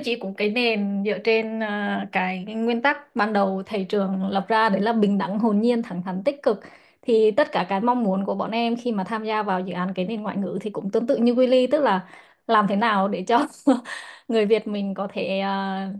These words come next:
làm chủ ngoại ngữ. Thứ nhất là tiếng Anh, sau đó thì mọi người hoàn toàn có thể, ờ, dùng những cái kỹ năng này để học những cái thứ tiếng khác. Để làm thế nào để mình tiếp cận được với cái thị trường toàn cầu hiện nay và trở thành công dân toàn cầu như là, như là thầy trường vẫn mong muốn ấy ạ.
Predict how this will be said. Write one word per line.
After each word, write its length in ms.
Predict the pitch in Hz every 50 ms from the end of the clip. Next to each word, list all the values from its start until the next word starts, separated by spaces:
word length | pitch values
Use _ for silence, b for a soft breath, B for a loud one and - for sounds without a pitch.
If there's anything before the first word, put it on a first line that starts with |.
| - _ _ _ _ _ _ _ -
làm 240 | 247 202 208 220
chủ 180 | 208 214 208 202
ngoại 160 | 202 233 214 214
ngữ. 440 | 202 202 202 208 240 302 339 - -
Thứ 80 | - 247
nhất 140 | 247 294 330
là 100 | 302 240
tiếng 200 | - 208 202 226
Anh, 260 | 247 254 254 254 262
sau 140 | 269 269 247
đó 120 | 202 190 196
thì 80 | - 233
mọi 140 | 220 - 202
người 160 | 202 196 202
hoàn 180 | 196 202 196
toàn 180 | 196 196 196 185
có 100 | 180 185 -
thể, 200 | - 160 160 175
ờ, 140 | 180 185 190 202 202
dùng 220 | 202 202 196 196
những 120 | 190 185
cái 120 | 185 214 214 -
kỹ 100 | 190 175
năng 260 | 208 226 226 233 226
này 160 | 208 196 190
để 100 | 180 175
học 140 | 180 180 190 -
những 140 | 185 175 180
cái 120 | 190 196 190
thứ 160 | - 196 202 226
tiếng 160 | 226 226 226
khác. 320 | - 311 330 339 349 349 B B B B B B B B B
Để 60 | - 196
làm 200 | 202 208 202 190
thế 60 | 208
nào 220 | 214 233 220 208
để 100 | 185 190
mình 280 | 190 196 190 190 190 190 -
tiếp 100 | 302 294 -
cận 240 | 302 - - 214 220
được 300 | 202 202 196 190 196 - -
với 480 | 202 185 185 190 190 196 208 262 269 269
cái 420 | 214 190 202 196 196 196 202 240 240
thị 160 | 285 269 -
trường 280 | - 208 202 185 190 190 202
toàn 180 | 190 196 196
cầu 180 | - 202 196 190
hiện 200 | 208 208 - 214
nay 220 | 220 220 220 214
và 100 | 196 190
trở 180 | 185 - - 190 -
thành 380 | - 190 185 190 185 185 196
công 220 | - 220 226 240 233
dân 200 | 240 220 226 220
toàn 160 | 214 202 196 202 185
cầu 260 | 220 214 202 190 196
như 240 | 202 214 220 214 214 208
là, 200 | 208 220 208 180 B B B B B B B B B
như 80 | 247 240
là 120 | 226 208
thầy 160 | 202 214 196
trường 220 | 190 196 196 190 185
vẫn 180 | 180 170 208
mong 180 | 226 233 233 226
muốn 200 | 202 190 202 196
ấy 100 | 226 269
ạ. 140 | 262 -